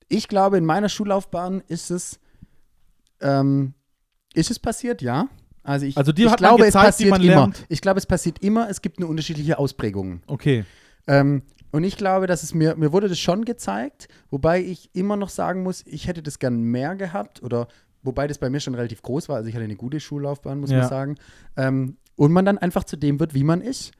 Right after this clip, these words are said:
Speaker 1: Und ich, das finde ich wichtig. Und man, dass man da nicht, ähm, und dass man da eher diese Fähigkeiten später mitbringt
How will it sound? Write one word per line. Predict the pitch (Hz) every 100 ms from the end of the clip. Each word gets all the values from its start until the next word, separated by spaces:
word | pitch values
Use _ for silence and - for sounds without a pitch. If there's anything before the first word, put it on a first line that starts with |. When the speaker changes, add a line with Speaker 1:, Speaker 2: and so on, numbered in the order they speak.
| _ _ -
Speaker 1:
Und | 139
ich, | 147
das | - 185
finde | - 175
ich | 156
wichtig. | 151 - 143 - -
Und | 131
man, | 135
dass | 143 -
man | 151 147
da | 160 180
nicht, | 180 180 - -
ähm, | 156 147 147 131 _ _ _
und | -
dass | 143 147
man | 160
da |
eher | 165 190
diese | 190 165
Fähigkeiten | - 208 240 - 143 123
später | - 120 110
mitbringt | 110 117 - 147 196 -